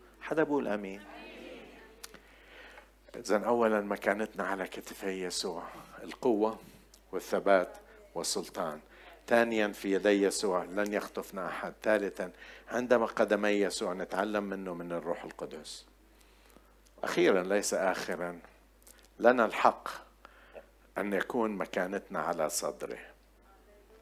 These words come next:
نعرف عن يوحنا الحبيب في يوحنا ثلاثة عشر عدد ثلاثة، خمسة وعشرين:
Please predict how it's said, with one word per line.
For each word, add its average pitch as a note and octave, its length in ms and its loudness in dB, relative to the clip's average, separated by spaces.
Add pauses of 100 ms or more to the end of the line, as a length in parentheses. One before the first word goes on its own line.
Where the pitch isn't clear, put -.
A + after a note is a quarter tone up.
(1080)
نعرف A#2+ 340 4
عن G#2 160 -4
يوحنا F2+ 500 -4 (500)
الحبيب F#2+ 500 -4 (1160)
في F#2+ 120 -6
يوحنا G2+ 360 0
ثلاثة F#2 400 -4
عشر E2 420 -4
عدد F2 280 -4
ثلاثة، D#2+ 420 -6
خمسة - 360 -8
وعشرين: D2 440 -10